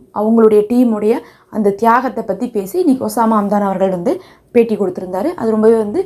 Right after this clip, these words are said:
உணர்ச்சி வசப்பட வைக்கக்கூடியதா இருந்துச்சு. ஒசாமா ஹம்தான் அவர்கள் சொல்லும் போது சொல்றாரு, "எங்களுடைய நாட்டுக்குள்ள யார் வந்தாலும் அவங்கள நாங்க எப்படி பார்ப்போம்? எதிரியா தான் பார்ப்போம். எங்களை நீங்க ரூல் பண்றதுக்காக வந்தீங்கன்னா, கண்டிப்பா உங்களை நாங்க விரட்டி அடிப்போம்.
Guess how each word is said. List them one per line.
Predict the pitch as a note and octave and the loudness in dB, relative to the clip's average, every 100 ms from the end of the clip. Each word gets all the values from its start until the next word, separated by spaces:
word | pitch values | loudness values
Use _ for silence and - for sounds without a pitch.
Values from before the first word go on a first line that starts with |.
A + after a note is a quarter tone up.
| - _ - | -8 _ -6
உணர்ச்சி | B3 A#3+ A#3+ | -4 -4 -4
வசப்பட | A3 G3+ G3+ G3 | -4 -4 -6 -6
வைக்கக்கூடியதா | G3 G3+ G#3+ G3+ A3 | -6 -8 -6 -4 -2
இருந்துச்சு. | G3 F#3+ F#3+ - - _ _ | -2 -2 -4 -10 -12 _ _
ஒசாமா | - A3+ A3 A3+ | -8 -2 0 2
ஹம்தான் | G#3 G#3 G3 | 2 0 -2
அவர்கள் | F#3 F#3+ | -4 -4
சொல்லும் | G3 G#3 A#3 | -2 0 0
போது | A3 A3 | -2 -4
சொல்றாரு, | F#3+ G#3 F#3 E4 - - - - | -4 -4 -2 -6 -8 -18 -14 0
"எங்களுடைய | A3 C4 C4 C4 A3 G#3 | 2 4 2 0 0 -2
நாட்டுக்குள்ள | G#3 C4+ C#4+ C#4+ B3+ | -2 -4 -4 -2 -2
யார் | G#3+ G3+ A3 | 0 -2 -4
வந்தாலும் | G#3+ G3 G3 G#3 F#4+ - - - | -4 -4 -2 -2 -2 -4 -12 -2
அவங்கள | G3 A3 A#3 G#3+ | 2 4 4 2
நாங்க | G#3 G3+ | -2 -2
எப்படி | G#3+ G#3+ | -2 0
பார்ப்போம்? | C4 A3+ F#3+ F3+ E3 | 2 0 0 -4 -4
எதிரியா | G3+ G#3+ A3+ G#3 | -2 0 0 0
தான் | A3+ | -4
பார்ப்போம். | G3 F#3 F#3 E3+ - _ | -6 -4 -2 -2 -6 _
எங்களை | - G3+ G3 | -6 -2 -2
நீங்க | G3 F#3+ | -2 2
ரூல் | A3+ C#4+ | 4 4
பண்றதுக்காக | C4+ A3+ G#3+ A3 B3+ C4 | 0 -4 -4 -2 -4 -2
வந்தீங்கன்னா, | G#3+ G#3+ G#3 F4 - - _ | -4 -4 -4 -4 -8 -20 _
கண்டிப்பா | G3+ A3+ B3 B3 D4 | 0 2 2 0 -2
உங்களை | G#3+ G3+ | -2 -2
நாங்க | G3+ G3+ | -4 -2
விரட்டி | G3 A#3+ A#3 | 0 0 0
அடிப்போம். | G#3 F#3 - | -2 -2 -4